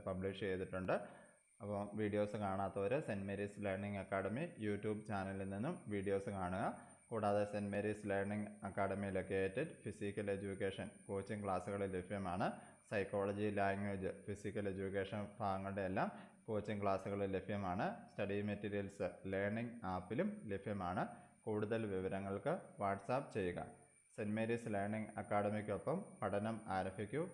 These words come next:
കേറ്റഡ്, പി എസ് സി, ഫിസിക്കൽ എഡ്യൂക്കേഷൻ പരീക്ഷകളിൽ തിളക്കമാർന്ന വിജയം കൈവരിക്കൂ. Thank you for watching. Saint Mary's Learning Academy, a real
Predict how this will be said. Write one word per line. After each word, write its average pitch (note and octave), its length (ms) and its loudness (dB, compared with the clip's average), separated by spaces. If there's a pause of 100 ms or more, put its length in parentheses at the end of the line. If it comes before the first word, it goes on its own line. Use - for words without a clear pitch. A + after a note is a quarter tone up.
(180)
കേറ്റഡ്, G2+ 420 0 (220)
പി A2 60 -4
എസ് G#2+ 280 2
സി, G2 160 -4 (120)
ഫിസിക്കൽ A#2 500 -4
എഡ്യൂക്കേഷൻ G2+ 640 -2
പരീക്ഷകളിൽ G2 640 0 (400)
തിളക്കമാർന്ന A2 720 2
വിജയം G2+ 520 0 (260)
കൈവരിക്കൂ. F#2+ 540 0 (520)
Thank A2 280 0
you A2 140 4 (120)
for G#2+ 180 2
watching. G2 460 0 (460)
Saint A2 160 0
Mary's A#2+ 400 2
Learning G2+ 420 0 (120)
Academy, G2 560 0 (240)
a F#2+ 180 2
real A2 380 0